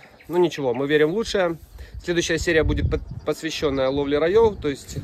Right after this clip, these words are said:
ловушки. Собираем, вешаем, формируем. А,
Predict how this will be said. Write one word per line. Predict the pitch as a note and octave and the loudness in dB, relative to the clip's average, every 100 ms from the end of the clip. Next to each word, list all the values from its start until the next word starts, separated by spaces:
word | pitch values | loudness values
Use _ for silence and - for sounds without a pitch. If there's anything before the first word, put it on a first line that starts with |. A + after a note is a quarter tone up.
| - | -10
ловушки. | B2+ C#3+ F3+ - F#3+ F3 D#3+ - - - - - - | -6 -4 -2 0 0 0 -2 -6 -10 -10 -14 -18 -18
Собираем, | - D3 C#3+ E3 E3+ D3+ C#3 | -8 -2 2 2 4 2 -2
вешаем, | C3 E3+ C3+ D3 | -2 -4 -2 -4
формируем. | B2 C#3+ C#3+ D#3+ F#3+ E3 D#3 - - - - - - - - - | -2 -2 0 0 0 -2 -4 -12 -20 -20 -20 -20 -20 -20 -20 -4
А, | C3 C3+ C3+ C3 C3+ | 0 2 2 2 -2